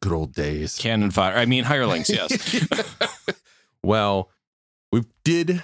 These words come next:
Speaker 1: manage to get some play in, like, about two hours, I
Speaker 2: Mm-hmm.
Speaker 1: think, of play
Speaker 2: Yeah.
Speaker 1: with,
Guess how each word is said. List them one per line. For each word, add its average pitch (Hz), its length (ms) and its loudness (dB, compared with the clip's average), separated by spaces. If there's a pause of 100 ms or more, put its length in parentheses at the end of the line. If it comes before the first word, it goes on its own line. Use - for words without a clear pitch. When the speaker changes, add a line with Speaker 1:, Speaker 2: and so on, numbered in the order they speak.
(120)
Speaker 1:
manage 135 580 0
to - 80 2
get 135 240 -2
some 131 260 0
play 160 320 0
in, 60 300 -6
like, 90 200 -2
about 104 360 0
two 160 180 0
hours, 135 480 -4 (120)
I 156 80 0
Speaker 2:
Mm-hmm. 180 120 0
Speaker 1:
think, 73 240 -2
of - 180 -12
play 60 340 -2
Speaker 2:
Yeah. - 60 -6
Speaker 1:
with, 131 500 -4